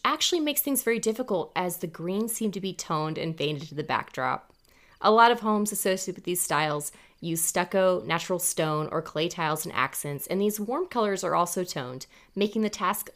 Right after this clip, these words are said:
doubly challenging with so many drab backdrops to work with. The key to these designs is to use color as possible, but create more purpose with the plant selections themselves. You can attempt to add shade color as backdrops,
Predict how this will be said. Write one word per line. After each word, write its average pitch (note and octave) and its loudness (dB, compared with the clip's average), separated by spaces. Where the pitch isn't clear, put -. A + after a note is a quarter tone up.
doubly A3 2
challenging C#3 -2
with C#3+ -6
so E3 2
many F3+ 0
drab C#3 0
backdrops C3 0
to F3+ -4
work A3+ -2
with. E2 -4
The A3 -6
key D4+ 2
to D4+ 4
these B3+ 0
designs D#3 2
is D#3+ 0
to - -4
use F#3 -2
color D#3 -2
as F3+ 2
possible, - 0
but - -4
create B3 2
more B3+ 0
purpose E3 -4
with D#3 -4
the - -4
plant - -6
selections C#3+ -4
themselves. - 0
You F#3+ -10
can B3 2
attempt C#4 0
to C4 0
add A#3+ 4
shade F#3 4
color G3 2
as G#3+ 0
backdrops, D3+ -2